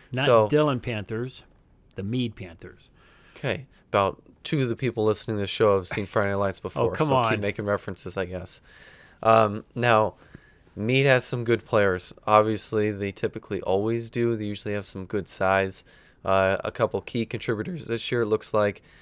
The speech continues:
Speaker 2: Uh, Ben Voigtlander, he plays outside linebacker and some D end. Uh, Ryan Blair, their quarterback. And then you have, uh, Evan Wiseman, Wiesman. I don't know how you pronounce it, but,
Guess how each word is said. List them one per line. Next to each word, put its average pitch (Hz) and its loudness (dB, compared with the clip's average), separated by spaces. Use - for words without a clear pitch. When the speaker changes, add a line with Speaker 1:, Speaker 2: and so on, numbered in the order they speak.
Speaker 2:
Uh, 98 0
Ben 110 2
Voigtlander, 110 2
he 107 0
plays 95 -2
outside 101 0
linebacker 101 -2
and 101 -8
some 98 -12
D 101 -4
end. 107 -2
Uh, 90 0
Ryan 101 2
Blair, 104 4
their 101 -8
quarterback. 113 2
And 98 -4
then 98 -2
you 101 -4
have, 98 -2
uh, 101 2
Evan 107 -4
Wiseman, 117 -2
Wiesman. 117 -4
I 95 -8
don't 101 -4
know 101 -2
how 104 -6
you 101 -6
pronounce 104 -6
it, 113 -6
but, 90 -4